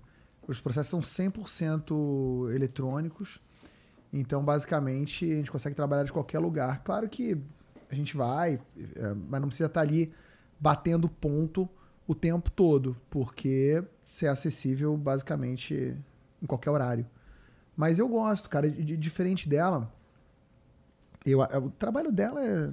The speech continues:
assim, se a gente for falar de trabalho, tem que ouvir ela, porque o trabalho que ela faz é surreal. Mas, assim, eu gosto muito de, de botar, o, a, assim, a parada pra funcionar. Então,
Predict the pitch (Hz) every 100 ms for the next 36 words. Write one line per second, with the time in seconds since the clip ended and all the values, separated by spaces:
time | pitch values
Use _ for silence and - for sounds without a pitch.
0 | 156 135 151 127 127 170 160 196 185 180
1 | 151 160 143 143 180 202 - - - -
2 | - - - _ - 123 170 170 208 151
3 | 285 123 107 107 - - - - 160 -
4 | - 175 - 180 165 - 185 196 131 139
5 | - - - - - - - 175 196 -
6 | 175 170 185 175 185 - 180 175 196 214
7 | 165 175 202 196 180 160 127 - - 107
8 | 101 147 151 160 175 175 - 123 - -
9 | 135 - 165 151 - - - 151 151 175
10 | 170 175 - 170 - 202 156 127 117 -
11 | 165 156 143